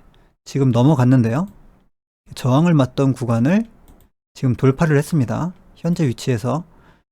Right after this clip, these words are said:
그리고 이 거래대금이 상당히 많이 실렸죠. 이 거래대금을 보면은 당분간은 아마도 상승장이 조금 더 이어질 거라고 생각을 하는데요. 얼만큼 이어질지는 아무도 모르겠죠.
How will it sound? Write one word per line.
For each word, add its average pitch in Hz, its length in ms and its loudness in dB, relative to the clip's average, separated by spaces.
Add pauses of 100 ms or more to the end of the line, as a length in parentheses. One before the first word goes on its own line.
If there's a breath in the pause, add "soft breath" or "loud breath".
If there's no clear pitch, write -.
(160)
그리고 143 460 0 (600)
이 135 140 -4
거래대금이 151 720 2 (140)
상당히 202 400 2
많이 120 180 2
실렸죠. 175 520 -4 (680 soft breath)
이 156 140 0
거래대금을 160 580 4
보면은 131 540 0 (220)
당분간은 139 760 0 (340 loud breath)
아마도 120 360 -2
상승장이 190 680 0
조금 131 320 -2
더 131 80 0
이어질 143 360 2
거라고 120 320 0
생각을 170 320 -2
하는데요. 147 420 -2 (580 soft breath)
얼만큼 170 480 2
이어질지는 135 720 0
아무도 147 260 2
모르겠죠. 117 640 -2